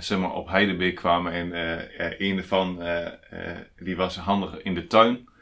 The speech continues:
Eh, en die deed gewoon op een vrijdag, eh, een beetje snoeien. Maar in zijn geloofswereld had hij echt het idee dat hij een vrijdag bezig was om aan Gods voeten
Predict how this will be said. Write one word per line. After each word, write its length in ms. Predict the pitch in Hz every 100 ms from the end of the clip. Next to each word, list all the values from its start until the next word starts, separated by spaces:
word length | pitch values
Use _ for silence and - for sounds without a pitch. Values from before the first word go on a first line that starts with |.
| -
Eh, 520 | 95 92 90 87 87
en 100 | 98
die 260 | 98 98 95 -
deed 240 | 104 104 104
gewoon 180 | 107
op 80 | 104
een 100 | 95
vrijdag, 600 | 92 110 113 104 95 - 98
eh, 200 | 87 87
een 160 | - 90
beetje 260 | 95 90
snoeien. 640 | 90 - 123 127 107 151 - -
Maar 220 | 110 107
in 80 | 104
zijn 180 | 104 101
geloofswereld 1000 | - 98 104 156 185 - 104 101 92 110
had 220 | 104 110
hij 160 | 107 -
echt 220 | 151 -
het 100 | 113
idee 180 | 101 101
dat 180 | 101 98
hij 220 | 98 98
een 80 | 95
vrijdag 720 | - 123 131 98 104 104 - 92
bezig 400 | 107 135 113 92
was 360 | 95 101 -
om 460 | 87 92 98 95 - _
aan 160 | 98 101
Gods 280 | 107 92
voeten 600 | - - 160 104 87 82